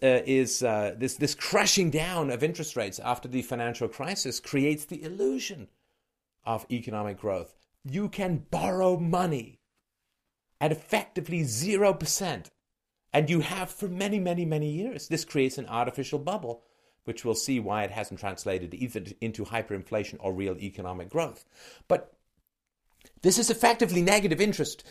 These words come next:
'cause when you can borrow at zero percent interest, there's inflation, which means people are paying you to take their money, and still there's been no sustainable economic recovery.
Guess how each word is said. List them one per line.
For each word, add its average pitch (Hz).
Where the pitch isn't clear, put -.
'cause 165
when 185
you 175
can 175
borrow 196
at 156
zero 170
percent 147
interest, -
there's 214
inflation, 247
which 170
means 247
people 269
are 294
paying 277
you 147
to 143
take 156
their 135
money, 131
and 156
still 247
there's 147
been 120
no 98
sustainable 110
economic 95
recovery. 82